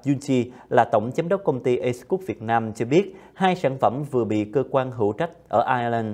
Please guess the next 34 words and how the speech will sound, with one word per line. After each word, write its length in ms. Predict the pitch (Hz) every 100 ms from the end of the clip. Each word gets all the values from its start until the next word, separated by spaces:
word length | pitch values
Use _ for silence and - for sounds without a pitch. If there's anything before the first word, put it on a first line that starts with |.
| 107
thu 140 | 156
hồi 320 | 127 120 107 - - -
là 120 | 117
sản 220 | - 110
phẩm 220 | 120 104
xuất 220 | 101 -
cảng 220 | - 104 127
dành 180 | 113 107
riêng 360 | 143 147 147 139
cho 80 | 156
thị 120 | 131
trường 280 | 120 127 110
ở 80 | 131
Âu 140 | 123
Châu, 360 | 117 127 120 113 - -
không 180 | 208
phải 180 | - 120
là 80 | 135
sản 220 | - 120
phẩm 260 | 127 117 131
nội 160 | 104
địa. 260 | 104 104 95 - - - -
Tất 120 | 233
cả 140 | 135 117
sản 180 | 117 127
phẩm 260 | 113 104 147
đang 180 | 147
lưu 160 | 151 165
hành 300 | 151 127 101
tại 120 | 107
thị 140 | 104 107
trường 220 | 123 107
Việt 200 | 104 120
Nam 260 | 127 127